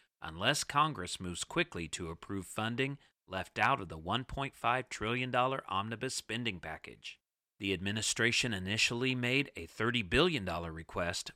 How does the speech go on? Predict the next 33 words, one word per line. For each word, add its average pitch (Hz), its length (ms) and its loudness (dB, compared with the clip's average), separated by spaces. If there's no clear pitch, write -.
which 98 220 -6
it - 160 -12
then 165 180 0
formally 92 480 -2
cut - 360 -2
to 95 100 -10
twenty-two 107 540 -2
point 90 280 -10
five 156 360 2
billion, 80 380 -6
only 165 260 0
to 147 140 -4
be 147 140 2
reduced 139 440 4
further 113 460 2
to - 120 -8
fifteen 131 520 -2
point 98 320 -6
six - 320 2
billion 80 400 -4
dollars 80 360 -4
by 87 200 -2
congressional 101 640 2
negotiators, 78 960 -2
with 92 160 -8
Republicans 117 760 0
insisting 123 640 -2
that 87 160 -8
no 107 240 0
new 139 180 2
money 147 260 2
be 104 260 -4
allocated 87 640 -2